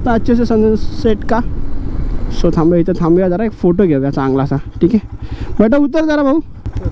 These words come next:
So मित्रांनो, इथं बऱ्याच वाट्याने थांबलो, मस्त सनराईजचे फोटो घेतलेत. अ, फोटो Instagram-वरती मी अपलोड करेन. अ,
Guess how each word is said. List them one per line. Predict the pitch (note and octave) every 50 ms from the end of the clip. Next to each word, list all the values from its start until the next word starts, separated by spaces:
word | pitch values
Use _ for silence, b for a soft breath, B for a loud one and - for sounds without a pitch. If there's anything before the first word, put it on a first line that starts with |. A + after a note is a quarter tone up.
| - - C#3 D#3 E3 D#3+ D3+ C#3+ - - - - - - - - - - - - - - - - - -
So | G3+
मित्रांनो, | G#3 G#3+ A3+ B3 B3 A#3
इथं | A#3 B3 G3+ G3
बऱ्याच | A3+ A3+ B3 A#3+
वाट्याने | B3 A#3+ A#3 A#3+ A#3+ A#3
थांबलो, | A3+ A3 A3+ A#3 B3 A#3
मस्त | A3+ A3+ A3+ A3 - A#3
सनराईजचे | - A3+ A3 G#3+ A3 A3+ A3 - A#3
फोटो | - - G#3 G3 A#3+ A#3+
घेतलेत. | A#3 A3+ G#3 F#3 G#3 A3 B3 - - - - -
अ, | F3 F3 F3
फोटो | E3 G3 G3+ G3 A3
Instagram-वरती | G#3+ G3+ - A#3 A3+ A3 A3 A3 A3 G#3+ G3+ A3+
मी | A3+ A3+
अपलोड | G3+ G3 - A3+ A#3 A3
करेन. | G#3+ A3 G#3+ - B3 A#3+
अ, | - - -